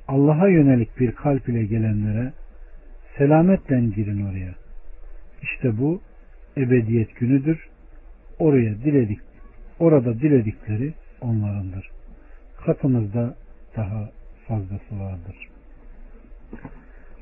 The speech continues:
Allah Subhanahu ve Teala kıyamet günü cehenneme, "Doldun mu?" diye soracağı haber veriliyor.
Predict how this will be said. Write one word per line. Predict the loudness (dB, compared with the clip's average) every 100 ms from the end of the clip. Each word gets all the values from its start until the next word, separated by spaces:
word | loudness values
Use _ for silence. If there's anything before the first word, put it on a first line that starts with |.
| -2
Allah | 4 4 2 -2
Subhanahu | 4 6 6 2 -2
ve | -2
Teala | -2 -2 0 -2 -4 -8 -20 -20 -20 -20 -20 -20
kıyamet | 0 2 6 4 2
günü | -4 -4 -2
cehenneme, | 0 0 0 0 -2 -4 -10 -20 -4 2
"Doldun | 4 4 4
mu?" | 4 0
diye | -2 -4
soracağı | -4 -4 -2 -2 -4
haber | -4 -8 -10 -8
veriliyor. | -10 -10 -12 -14